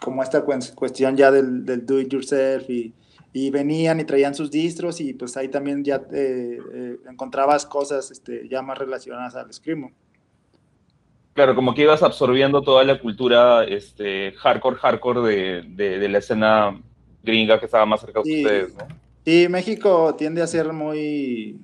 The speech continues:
Speaker 1: muy gringo en sus influencias, la verdad. O sea, como que
Speaker 2: Sí, es-, ustedes tienen bastante es-, esa suerte de, de, de vivir, bueno, no sé si suerte, ¿no? Pero
Speaker 1: Sí.
Speaker 2: l-, la, esto de, de vivir pegados y,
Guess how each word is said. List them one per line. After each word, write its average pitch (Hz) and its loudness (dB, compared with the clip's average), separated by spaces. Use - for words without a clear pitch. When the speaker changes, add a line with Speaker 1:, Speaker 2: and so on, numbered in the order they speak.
Speaker 1:
muy 139 -2
gringo 127 0
en 120 -10
sus 120 -8
influencias, 127 0
la 120 2
verdad. 120 0
O - -20
sea, 123 -4
como 123 -2
que 113 -4
Speaker 2:
Sí, 185 4
es-, 127 6
ustedes 165 2
tienen 170 2
bastante 151 2
es-, - -8
esa 143 0
suerte 156 2
de, 101 0
de, 104 -6
de 104 -4
vivir, 113 0
bueno, 107 0
no 143 2
sé 175 -4
si - -12
suerte, 123 4
¿no? 143 2
Pero 120 4
Speaker 1:
Sí. 98 4
Speaker 2:
l-, 104 -2
la, 95 4
esto - 0
de, 139 8
de 110 2
vivir 135 2
pegados 131 6
y, 101 -6